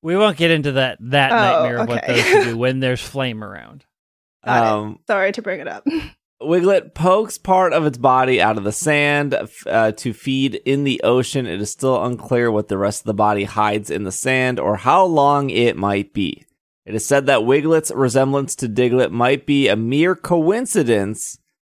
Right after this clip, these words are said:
Speaker 3: as a result of the adaptation to its environment.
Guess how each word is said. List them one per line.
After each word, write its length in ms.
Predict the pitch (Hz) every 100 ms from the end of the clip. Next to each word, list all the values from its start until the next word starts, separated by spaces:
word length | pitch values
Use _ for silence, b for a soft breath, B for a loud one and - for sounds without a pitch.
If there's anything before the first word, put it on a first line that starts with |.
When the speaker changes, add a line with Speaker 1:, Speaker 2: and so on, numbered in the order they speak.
| _
Speaker 3:
as 240 | - 117 110
a 140 | 120
result 640 | 113 117 107 123 139 156
of 200 | 113 120
the 180 | 107 113
adaptation 800 | 98 120 139 131 - 123 123 123 120
to 240 | - 147
its 160 | 147 139
environment. 680 | 123 107 113 107 85 67